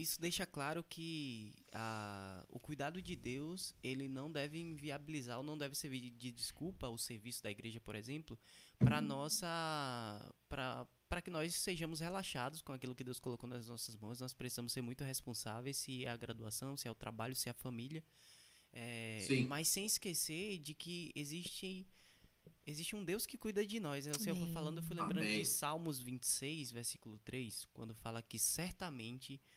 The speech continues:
Speaker 1: Olha que certeza, né? A bon-, a
Speaker 2: Uhum.
Speaker 1: bondade e misericórdia de Deus, né? Essa, e
Speaker 2: Uhum.
Speaker 1: tanto a bonda-, a sua bondade
Speaker 2: Uhum.
Speaker 1: como a sua misericórdia nos seguirão todos os dias da nossa vida. E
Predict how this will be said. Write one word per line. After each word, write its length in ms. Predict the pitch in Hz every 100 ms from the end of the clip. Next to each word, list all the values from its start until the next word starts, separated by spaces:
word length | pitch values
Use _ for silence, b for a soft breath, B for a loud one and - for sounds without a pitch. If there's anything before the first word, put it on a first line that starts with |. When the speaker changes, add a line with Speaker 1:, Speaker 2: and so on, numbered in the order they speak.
| _
Speaker 1:
Olha 160 | 131 135
que 100 | -
certeza, 460 | 120 - 120 113
né? 160 | 123 160 B B B B
A 120 | -
bon-, 360 | 123 131 151 135 -
a 140 | 127
Speaker 2:
Uhum. 80 | 127
Speaker 1:
bondade 600 | 127 147 131 135 175 151
e 40 | 165
misericórdia 960 | 170 208 196 208 202 - 151 170 170
de 120 | 160
Deus, 500 | 151 117 117 120 - 117
né? 180 | 110 107 - - - -
Essa, 280 | 120 - -
e 140 | - 131
Speaker 2:
Uhum. 280 | 127 117 139
Speaker 1:
tanto 180 | 185 196
a 20 |
bonda-, 320 | 165 165 127
a 60 | 143
sua 140 | 156
bondade 280 | 147 131 131
Speaker 2:
Uhum. 40 | 135
Speaker 1:
como 340 | 151 147 135
a 140 | 127
sua 160 | 131 143
misericórdia 540 | 139 139 127 135 131
nos 160 | 139 185
seguirão 340 | 196 165 139 151 B B B - -
todos 480 | 190 220 190 214 202
os 160 | 170
dias 320 | 131 151 190
da 100 | 175
nossa 320 | 180 180 220 185
vida. 300 | 139 127 131 B B -
E 320 | 160 170 180